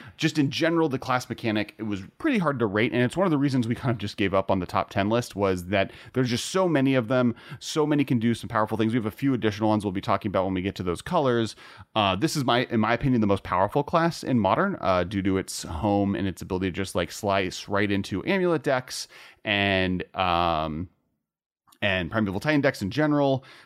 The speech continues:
as a stabilizer that then can grow into an Azusa very quickly and in, in a deck that can easily get to three mana, uh, or pay, just pay the five for a five mana Azusa. And then in the late game can also become the ability to generate a threat,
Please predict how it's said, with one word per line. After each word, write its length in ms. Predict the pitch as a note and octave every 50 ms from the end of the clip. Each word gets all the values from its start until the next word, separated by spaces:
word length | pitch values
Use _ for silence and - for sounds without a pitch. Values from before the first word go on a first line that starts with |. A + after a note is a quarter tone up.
| _ _ _ - A2 A2 G#2 - - -
as 200 | B2+ C3 C3+ A2+
a 60 | A#2 -
stabilizer 840 | - - B3+ C#4+ G3 E3 B2+ A#2 A2 G#2+ G#2 F2+ G#2+ G#2+ G#2 G#2+
that 200 | G#2 A#2+ A#2 F#2
then 160 | - D3 C#3+ C#3+
can 240 | - D3 C3+ B2+
grow 340 | G2+ F2+ - B2 C#3 C3+ C#3
into 240 | C3+ B2+ - - B2
an 60 | A#2
Azusa 680 | A2+ A2 G#2 A2 D3+ D#3+ D3 A#2+ G#2+ A#2 G#2 G2+ F#2+
very 260 | F2+ G#2 C#3 C#3+ C3 G#2
quickly 540 | - - G#2 - - G#2+ G2 F#2+ F#2+ F2 - -
and 120 | F#2 G2
in, 120 | G2 G2
in 120 | - G#2+ G#2
a 60 | G2
deck 200 | F#2+ F#2+ F#2+ -
that 100 | G2+ F#2
can 100 | - G2
easily 300 | F2+ A2 G#2+ G#2 G#2 F#2+
get 160 | F#2 G2 -
to 80 | - G#2
three 200 | - - F#2 F2
mana, 400 | F2+ F2+ F2+ F2 F2 F2 E2+ - - - - - - - _
uh, 140 | - F#2 F2+
or 200 | - - G2 G2
pay, 220 | - - - A#2+ G2+
just 160 | - F2+ -
pay 140 | - A#2+ G2+
the 80 | F#2
five 400 | - - G2+ F2+ E2+ E2 F2 -
for 180 | - G2+ F#2+ F2+
a 60 | F2
five 240 | - G2+ F#2 F2+ F2+
mana 180 | G2 F#2+ G2+
Azusa. 560 | G2+ G#2 G#2 G2 G#2+ A2+ A2+ G#2+ B2 A#2+ A#2+ - - - - G#2+ - -
And 180 | A#2 A2+ A2+
then 300 | A2+ A2 G#2+ G2+ G2+ - - -
in 100 | A#2 A2
the 80 | G#2+
late 240 | G#2+ A2+ B2+ B2 F2+
game 220 | - A#2 A2 G#2+ G2+
can 160 | - A#2 G2+
also 200 | G2 F#2+ - G2
become 520 | F2+ G2+ - A2 G2+ F#2+ F2+ F2+ F2+ - -
the 380 | - G2 - - F2+ G#2 G#2 G2+
ability 320 | F2+ F2 G2+ F#2 F2+ F2+
to 60 | E2+
generate 380 | E2+ F#2+ F#2+ F2+ F#2 F#2 E2+ D#2+
a 40 | E2
threat, 400 | - - - - D#2 D2+ -